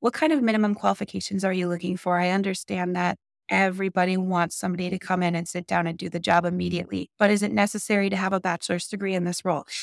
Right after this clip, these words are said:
Is it necessary for them to have ten years of experience? Could you hire in somebody who has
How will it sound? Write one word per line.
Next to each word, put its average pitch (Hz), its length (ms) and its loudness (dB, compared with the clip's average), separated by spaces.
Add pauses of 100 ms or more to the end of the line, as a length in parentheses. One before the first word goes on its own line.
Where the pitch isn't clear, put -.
(180)
Is 208 140 0
it - 100 -4
necessary 202 600 0
for 202 140 -4
them 196 200 0
to 190 80 -2
have 185 240 -6
ten 202 260 0
years 190 260 0
of 185 120 -4
experience? 180 640 -4 (340)
Could 233 200 0
you 285 160 0
hire 247 400 2
in 185 160 -2
somebody 185 560 -4 (340)
who 220 140 0
has 190 420 -2